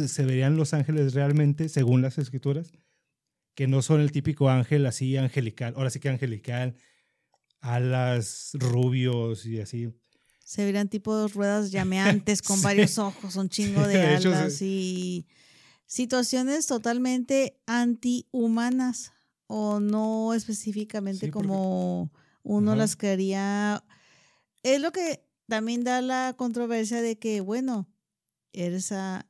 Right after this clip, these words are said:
Speaker 2: fuiste creado a los ojos de Dios. Válgame
Speaker 1: Imagen y
Speaker 2: Dios,
Speaker 1: semejanza,
Speaker 2: entonces,
Speaker 1: ¿no?
Speaker 2: o sea, s-
Speaker 1: Entonces, ¿cómo era Dios?
Speaker 2: o, o sea, ¿cómo? <laughs> Sí, sí te
Speaker 1: Entonces,
Speaker 2: queda.
Speaker 1: entonces, básicamente,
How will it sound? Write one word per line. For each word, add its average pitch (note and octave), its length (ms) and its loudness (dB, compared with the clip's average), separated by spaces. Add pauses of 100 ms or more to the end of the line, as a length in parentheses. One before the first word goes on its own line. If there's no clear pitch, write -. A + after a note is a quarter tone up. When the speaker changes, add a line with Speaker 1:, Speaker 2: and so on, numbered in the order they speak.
Speaker 2:
fuiste G#3+ 340 -4
creado G#3+ 220 -2
a - 20 -2
los A3+ 160 -2
ojos G#3+ 240 -4
de G#3 140 -2
Dios. G3+ 280 -2 (340)
Válgame F#3+ 440 0
Speaker 1:
Imagen F3+ 100 2
y F3+ 60 2 (120)
Speaker 2:
Dios, - 100 4
Speaker 1:
semejanza, G3 180 2 (440)
Speaker 2:
entonces, A3+ 220 0
Speaker 1:
¿no? - 60 -4
Speaker 2:
o G#3 40 -2
sea, G3 200 0
s- - 220 -6 (100)
Speaker 1:
Entonces, B2+ 240 -6
¿cómo A2+ 220 -6
era F#3 180 4
Dios? D3+ 400 2
Speaker 2:
o, G3+ 200 -4
o G#3 160 6
sea, A3 240 2
¿cómo? A3 460 2
<laughs> - 800 -2
Sí, - 160 -4 (420)
sí A3+ 200 -8
te A3+ 120 -10
Speaker 1:
Entonces, D3 160 -2
Speaker 2:
queda. - 220 -8 (600)
Speaker 1:
entonces, B2 200 -10
básicamente, C3 1040 0